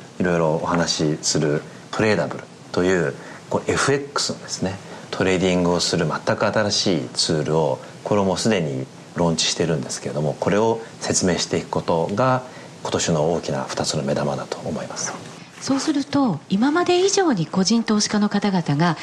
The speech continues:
Speaker 2: 投資しやすい環境が整うということになりますね。
Speaker 1: まあ、そのマーケット自体が、まあ、いわゆるアベノミクスとかいろんな中で株価水準も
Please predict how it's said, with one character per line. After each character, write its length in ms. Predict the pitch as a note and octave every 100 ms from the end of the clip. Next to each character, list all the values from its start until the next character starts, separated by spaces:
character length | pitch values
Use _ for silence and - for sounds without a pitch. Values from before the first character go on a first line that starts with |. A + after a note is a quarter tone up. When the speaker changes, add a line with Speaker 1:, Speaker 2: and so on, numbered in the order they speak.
| - -
Speaker 2:
投 160 | C4+
資 160 | D#4 E4+
し 240 | - -
や 120 | B3+ F4
す 180 | -
い 80 | G#4
環 240 | G#4 A3 F3+
境 260 | F3 D#3+
が 160 | D3+ C#3+
整 360 | - D3 G#3+ C#4
う 80 | -
と 80 |
い 40 | C4+
う 40 |
こ 80 | -
と 120 | E3+
に 40 | C#3
な 80 | C#3
り 100 | C#3+
ま 120 | D#3
す 140 | -
ね。 280 | D3+ E3+ C#3+ - - - - - - -
Speaker 1:
ま 160 | B2+ C#3+
あ、 40 |
そ 160 | A#2 B2
の 140 | A#2+
マ 160 | A#2 C3+
ー 60 | C#3+
ケ 80 | D#3+
ッ 20 |
ト 160 | -
自 140 | D3+ D3
体 300 | C3 F#2 C#2
が、 240 | D2+ D2+ - -
ま 80 | F#2+
あ、 40 |
い 80 | F#2
わ 120 | G2
ゆ 60 | G#2
る 80 |
ア 60 | D#2
ベ 120 | E2+
ノ 80 | F2+
ミ 120 | F#2+
ク 140 | F#2+ -
ス 80 |
と 80 | -
か 320 | - - D#2+
い 100 | C#2 D#2
ろ 140 | E2+
ん 80 | F2
な 120 | F2+
中 260 | F2+ F2 D#2+
で 240 | F2 D#2 -
株 260 | - G2
価 120 | G#2 A2
水 180 | -
準 160 | F#2 F2
も 100 | C2+